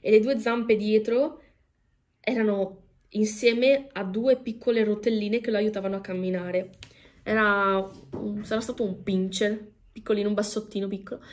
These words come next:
e ho detto: "Se lui ce la può fare", cioè vedere questo cagnolino con l'aiuto, veramente, se lui ce la può fare, ce la possiamo fare tutti. Quindi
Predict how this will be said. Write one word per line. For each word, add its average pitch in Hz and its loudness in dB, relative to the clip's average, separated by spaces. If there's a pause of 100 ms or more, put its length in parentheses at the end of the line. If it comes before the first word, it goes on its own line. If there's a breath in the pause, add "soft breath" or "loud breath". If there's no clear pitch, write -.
(500 loud breath)
e 220 -4
ho 220 2
detto: 214 -2
"Se - -4
lui 226 0
ce 208 -2
la 185 0
può 202 -6
fare", 202 -10
cioè 208 -4
vedere 214 2
questo 226 -4
cagnolino 208 0
con 202 -4
l'aiuto, 196 -2
veramente, 196 -8 (460 loud breath)
se - 2
lui 269 6
ce 277 2
la 202 4
può 220 2
fare, 208 -2
ce 208 -4
la 190 -4
possiamo 202 -10
fare 214 -12
tutti. - -18 (340 loud breath)
Quindi - -4